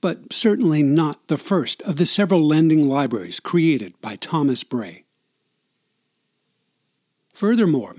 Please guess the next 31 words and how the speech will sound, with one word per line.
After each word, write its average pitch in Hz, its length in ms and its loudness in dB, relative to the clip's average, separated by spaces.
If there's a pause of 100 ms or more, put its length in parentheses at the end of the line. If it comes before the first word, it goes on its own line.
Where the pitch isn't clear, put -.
it's - 220 -2
important 254 460 2
to 233 140 2
acknowledge 139 580 -2
that 190 120 -8
the 180 100 -2
books 185 380 -4
selected 196 680 -2
and 127 160 -6
sent 214 320 0
to 196 120 -2
Charleston 175 560 -2
in 147 160 -6
sixteen - 540 0
ninety-eight 135 480 0 (260)
reflected 233 640 -2
a 208 100 2
specific - 760 0
religious 190 640 2 (140)
and 180 120 2
political 190 460 -2
bias. 156 680 -6 (680)
The 170 140 -4
collection 226 540 0
as 202 180 0
a 196 80 2
whole 160 520 0
was 185 220 2
intended 226 540 2
to 233 140 -4
augment 190 520 0